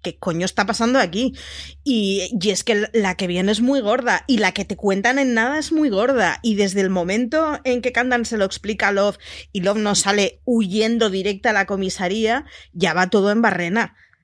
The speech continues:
Pero, pero es que, es que está muy bien. Es una temporada completa en la que a Joe le pasan cosas que no puede controlar,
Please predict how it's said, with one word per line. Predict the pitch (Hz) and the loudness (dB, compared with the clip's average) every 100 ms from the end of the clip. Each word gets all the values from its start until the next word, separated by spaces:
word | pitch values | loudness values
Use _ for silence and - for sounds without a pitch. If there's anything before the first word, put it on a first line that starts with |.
| _ _ _ _ _ | _ _ _ _ _
Pero, | 175 160 156 151 147 - - - _ | -4 -2 -4 -4 -4 -6 -10 -20 _
pero | 190 165 160 - | -2 -2 -2 -4
es | - | -4
que, | 233 226 220 | 0 0 0
es | - | -2
que | - | 0
está | 233 254 | 0 0
muy | 277 262 | 0 2
bien. | 208 269 247 | 2 0 0
Es | 208 - | -2 0
una | 294 | 0
temporada | 233 220 202 240 285 | 2 0 0 0 0
completa | 254 233 262 277 285 - | 0 2 0 0 -4 -2
en | 208 190 | -2 2
la | 180 170 | 0 0
que | 180 | 0
a | 160 160 | -2 0
Joe | 196 277 | 0 2
le | 269 | 0
pasan | 233 262 214 | -2 -4 -4
cosas | 220 247 | -6 -6
que | - 185 | -4 -2
no | 180 | -2
puede | 214 240 | 0 0
controlar, | 226 190 180 165 160 262 | 0 -2 -2 -2 0 -2